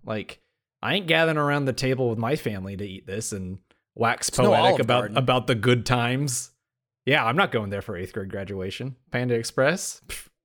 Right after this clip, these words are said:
Speaker 1: I'll be, I'll be in tenth grade by the time the food comes out.
Speaker 2: Whoa.
Speaker 1: Uh, <laughs>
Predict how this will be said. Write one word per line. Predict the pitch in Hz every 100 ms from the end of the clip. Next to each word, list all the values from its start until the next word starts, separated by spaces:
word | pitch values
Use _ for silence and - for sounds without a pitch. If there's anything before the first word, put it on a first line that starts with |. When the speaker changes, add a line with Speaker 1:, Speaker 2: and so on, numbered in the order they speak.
| -
Speaker 1:
I'll | 147
be, | 170 156 - - -
I'll |
be | 185 185
in |
tenth | 175 180 214
grade | 143 113
by | 127
the | 131
time | 127 151
the | 143
food | 147 202
comes | - 92
out. | 90 85 - _ - - -
Speaker 2:
Whoa. | 196
Speaker 1:
Uh, | 185 180 - 123 117 110 104 -
<laughs> | 640 - 622 622 571 523 _ 539 523 523